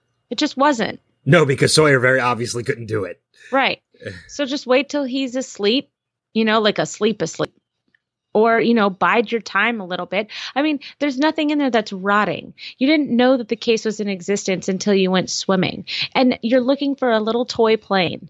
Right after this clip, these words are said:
Speaker 1: you know? So just cool your jets, wait, you have the key, and just sit on it for a little bit.
Speaker 2: Yeah. And you look at the differences, too, in that Jack is threatening Sawyer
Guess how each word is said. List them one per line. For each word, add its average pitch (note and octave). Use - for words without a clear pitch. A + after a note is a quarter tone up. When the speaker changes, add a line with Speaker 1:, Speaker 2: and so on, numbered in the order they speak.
Speaker 1:
you G#3
know? A3+
So A3+
just C#4
cool D4
your E4+
jets, F3+
wait, C#4
you G#3+
have B3
the A#3+
key, F#3+
and A3+
just C#4
sit -
on D#4
it -
for G3+
a F#3
little F3
bit. -
Speaker 2:
Yeah. F#2+
And F3
you G#3
look B3
at G3
the F#3+
differences, F3
too, D#3+
in C#3+
that B2+
Jack C#3
is E3
threatening D#3
Sawyer A#2